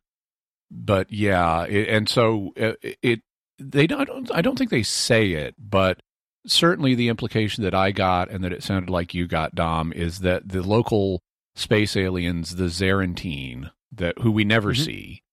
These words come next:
Speaker 2: Mm-hmm.
Speaker 1: that the Klingons have been raiding, spiked their ale that they knew that with this neurotoxin that they knew the Klingons were gonna take.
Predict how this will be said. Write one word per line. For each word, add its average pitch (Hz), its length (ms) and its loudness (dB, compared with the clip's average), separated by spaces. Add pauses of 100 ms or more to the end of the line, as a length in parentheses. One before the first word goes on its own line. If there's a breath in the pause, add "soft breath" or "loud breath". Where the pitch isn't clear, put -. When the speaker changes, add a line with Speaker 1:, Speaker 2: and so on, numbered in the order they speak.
(200)
Speaker 2:
Mm-hmm. 117 200 -4
Speaker 1:
that 92 200 4
the 98 80 -2
Klingons 98 480 0
have 90 140 -2
been 85 160 -4
raiding, 80 640 -2 (960)
spiked - 720 -2 (360)
their 87 420 0
ale 76 600 -2 (160)
that 82 260 -6
they 82 160 0
knew 82 380 0
that 78 280 -4
with 87 160 -4
this 85 180 -4
neurotoxin 82 760 -2
that 78 140 -8
they 85 100 -2
knew 78 160 -4
the 76 80 -6
Klingons 76 460 -6
were 69 80 -8
gonna 69 220 -8
take. - 460 -10